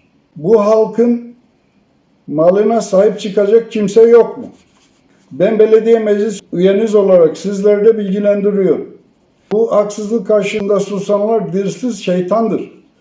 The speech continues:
Ahmet Başkan'ın halkın maline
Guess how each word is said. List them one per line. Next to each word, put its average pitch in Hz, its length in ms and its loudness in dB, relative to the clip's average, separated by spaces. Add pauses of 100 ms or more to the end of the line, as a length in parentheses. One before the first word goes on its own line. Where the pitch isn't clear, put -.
(500)
Ahmet 214 480 0
Başkan'ın 202 580 0 (800)
halkın 196 540 0
maline 185 680 2